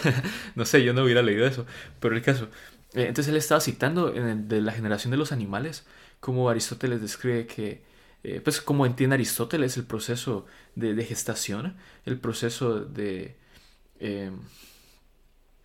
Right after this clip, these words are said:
pues, pues, la, la, o sea, eh, cómo, cómo aparece ahí una nueva vida. Él entiende que, que está la sangre menstrual, que es el principio pasivo, y la semilla del varón, que es el principio activo, y que,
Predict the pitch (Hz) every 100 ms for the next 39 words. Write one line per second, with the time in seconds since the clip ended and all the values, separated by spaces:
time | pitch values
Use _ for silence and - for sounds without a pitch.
0 | - - 175 175 180 120 - - - -
1 | - - - _ _ _ _ _ _ _
2 | _ _ _ _ 123 131 123 123 - -
3 | 143 143 147 147 135 110 107 113 120 131
4 | 127 123 127 131 131 117 107 160 135 117
5 | 120 123 127 120 123 107 104 107 110 113
6 | - 131 127 123 107 104 - 110 139 131
7 | 123 123 107 120 127 113 104 113 135 151
8 | - - 131 120 101 104 107 131 120 101
9 | - - - 117 107 104 104 139 123 127
10 | 123 107 107 113 - 120 117 143 - -
11 | - _ 120 120 - 107 98 -